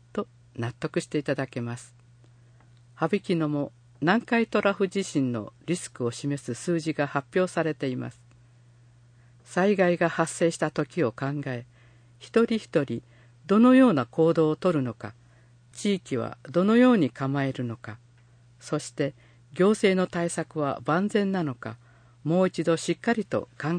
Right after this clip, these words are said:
えてみてください。レポート。平成二十三年十一月に、寄付金で給水車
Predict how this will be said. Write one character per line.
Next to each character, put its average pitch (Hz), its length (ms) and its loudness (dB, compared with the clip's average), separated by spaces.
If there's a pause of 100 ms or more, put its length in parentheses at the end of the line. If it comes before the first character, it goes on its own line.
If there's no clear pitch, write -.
え 170 100 0
て 139 120 -2
み 123 120 -4
て 110 120 -10
く - 120 -10
だ 110 140 -10
さ - 180 -12
い。 101 80 -16 (2500)
レ 185 140 2
ポ 240 280 8
ー - 120 -2
ト。 - 200 -8 (2000)
平 240 160 6
成 233 260 4
二 233 160 4
十 143 220 0
三 147 340 -2
年 107 220 -8
十 160 200 0
一 180 220 -4
月 139 280 -8
に、 113 200 -8 (480)
寄 202 140 0
付 226 180 0
金 185 260 -4
で 165 220 -2 (200)
給 233 200 0
水 220 260 -2
車 - 280 -10